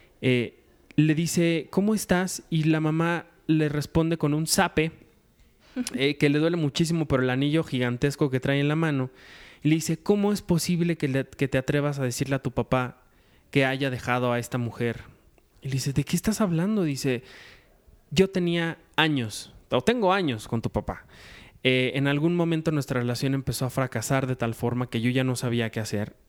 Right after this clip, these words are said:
Speaker 1: Y en algún momento descubrí que él empezó a cambiar.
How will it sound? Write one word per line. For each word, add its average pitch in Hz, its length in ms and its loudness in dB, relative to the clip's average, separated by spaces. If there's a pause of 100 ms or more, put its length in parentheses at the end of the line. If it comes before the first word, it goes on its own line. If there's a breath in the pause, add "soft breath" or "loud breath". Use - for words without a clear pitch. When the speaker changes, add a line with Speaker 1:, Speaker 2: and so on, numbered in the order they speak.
(120)
Speaker 1:
Y 143 80 4
en 143 140 2
algún 156 260 0
momento 160 400 0
descubrí 139 460 0
que 147 160 -2
él 131 100 0
empezó 123 300 -4
a 117 80 -4
cambiar. 110 440 -2